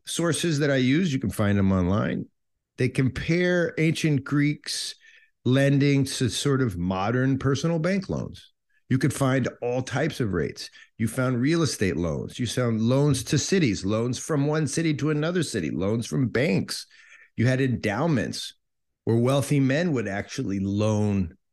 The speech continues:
to really important political players. Wait, this sounds very familiar.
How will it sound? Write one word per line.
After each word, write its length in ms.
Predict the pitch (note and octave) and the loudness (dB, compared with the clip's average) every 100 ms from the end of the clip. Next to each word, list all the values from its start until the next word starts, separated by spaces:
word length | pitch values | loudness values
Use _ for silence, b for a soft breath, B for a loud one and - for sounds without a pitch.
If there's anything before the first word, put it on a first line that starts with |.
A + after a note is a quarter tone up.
| _ _ | _ _
to 100 | - | -4
really 240 | G#2+ A2 G#2+ | 0 2 0
important 400 | G2+ A#2+ G2+ G2 | -2 -2 -2 -2
political 720 | B2+ D3 D#3 - F#2+ D#2+ - _ _ _ | 0 2 2 2 0 0 -6 _ _ _
players. 460 | - F2 B1+ A#1+ - | -2 0 0 -6 -4
Wait, 260 | G#3 B3 | -2 -2
this 160 | - F#3+ | -4 -4
sounds 240 | G2+ G#2 | -2 -2
very 220 | G2 F2+ G#2+ | -2 -2 -2
familiar. 580 | - - - - D2+ | -4 -4 -4 -2 -2